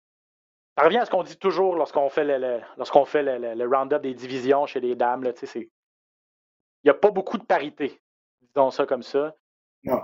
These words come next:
Speaker 1: Euh, il y a les très, très bonnes, puis il y a le reste.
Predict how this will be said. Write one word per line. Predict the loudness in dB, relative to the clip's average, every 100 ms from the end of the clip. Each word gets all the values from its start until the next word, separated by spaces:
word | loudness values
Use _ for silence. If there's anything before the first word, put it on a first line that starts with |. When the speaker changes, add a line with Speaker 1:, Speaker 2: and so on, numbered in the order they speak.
| -2
Speaker 1:
Euh, | -4 -4 -10 _
il | 4
y |
a | 4
les | 4 -8
très, | -2 0 0
très | 0 -2
bonnes, | 0 0 -2 -4 -10 -14 -18
puis | _ -20
il | 2
y | 4
a | 4
le |
reste. | 2 -2 -4 -8